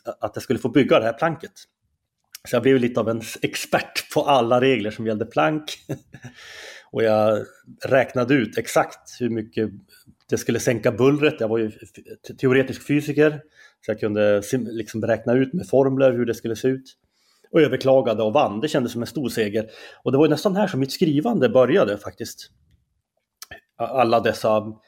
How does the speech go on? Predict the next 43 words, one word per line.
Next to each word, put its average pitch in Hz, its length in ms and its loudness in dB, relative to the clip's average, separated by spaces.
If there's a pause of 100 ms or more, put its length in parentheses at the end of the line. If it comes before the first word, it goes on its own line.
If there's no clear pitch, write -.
(360)
man 113 100 -4
började 107 240 2
skriva 117 260 0
brev 117 460 0
till 107 140 -14
byggnadsnämnden 113 720 -2
och 107 80 4
argumentera. 110 840 2
Och 101 260 -2 (720)
jag 127 80 0
hade 139 140 4
ju 175 60 6
alltid 131 240 0
i - 40 0
och - 20 -2
för - 60 -10
sig 127 120 -2
fått - 160 -8
höra 139 240 -2
att 139 100 -4
jag 123 80 2
var 117 160 0
duktig 127 280 -2
på 123 60 -2
att 117 60 2
argumentera. 113 500 -4
Det 101 100 -10
fick 123 160 -8
jag 113 60 -8
höra 104 240 -2
redan 104 300 -4
i, 101 40 -4
i, 107 260 -8 (840)
i 107 220 -6
högstadiet, 113 720 0
i 104 40 -10
klassen. 107 680 -4
När 104 100 0
de 104 160 0
to-, 117 200 -8
de 120 180 0
gillade 127 320 4
att 104 120 -8